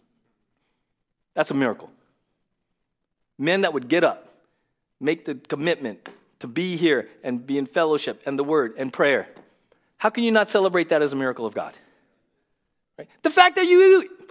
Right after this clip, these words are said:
you even wanna be here. I never take that for granted. And you at home, I never take it for granted. The fact, I tell the people around here, and I don't mean it, you know, kinda cliche, the fact that one person voluntarily gets in their car,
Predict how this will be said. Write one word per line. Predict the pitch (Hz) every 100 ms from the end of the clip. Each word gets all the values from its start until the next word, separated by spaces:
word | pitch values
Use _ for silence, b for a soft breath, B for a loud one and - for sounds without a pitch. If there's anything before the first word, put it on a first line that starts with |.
| -
you | 131 160 330 - - - -
even | 220 220
wanna | 202 190
be | 170 156
here. | 143 92 - - _ _ _ _ _ _ _ _ _ _ _ _ _ _ - - _ _ _ _
I | 190
never | 262 285
take | 277 269
that | 277
for | 269
granted. | 262 285 240 - - _
And | - 170
you | 233 285
at | 269
home, | 285 208
I | 185
never | 233 277
take | 285 269 262
it | 247
for | 240
granted. | 240 247 170 B B _
The | 180
fact, | - 240
I | 196 233
tell | 277 285
the | 262
people | 277 277
around | 254 262
here, | 240
and | 202
I | 190
don't | 220 208
mean | 202 247
it, | 226 -
you | 185
know, | 196 170
kinda | 160 202 127 - _ _
cliche, | - 175 269 247 B B B
the | 233
fact | 233 269
that | 254
one | 220 254 233
person | 254 233 185 113 117
voluntarily | 156 190 233 226 226 208 185 143
gets | 170 190 202
in |
their | 190 202
car, | - 147 120